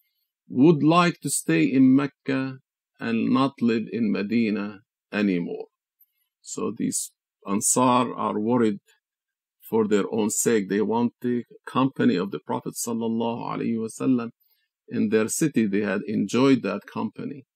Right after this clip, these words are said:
So they're worried about losing it, that the Prophet now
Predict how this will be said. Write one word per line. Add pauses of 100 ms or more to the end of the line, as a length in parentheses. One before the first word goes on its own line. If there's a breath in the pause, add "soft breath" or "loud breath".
(380)
So
they're
worried
about
losing
it,
that
the
Prophet (520)
now